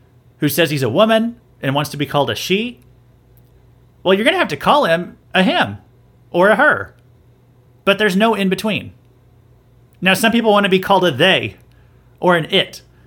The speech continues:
And if you, if you refuse to call a human an it, they say that you're being psychologically harmful because you're dehumanizing them. <laughs> They're say, they say that you are dehumanizing them if you won't call them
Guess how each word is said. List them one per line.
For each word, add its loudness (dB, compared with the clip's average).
And 2
if 0
you, 4
if 2
you 0
refuse 2
to -2
call 4
a 2
human 0
an -4
it, 0
they 4
say 2
that 4
you're 4
being 0
psychologically 0
harmful -2
because 0
you're 4
dehumanizing 0
them. -16
<laughs> -20
They're 2
say, 0
they 2
say 2
that 2
you 2
are 4
dehumanizing 0
them 0
if -2
you 2
won't 0
call 4
them -2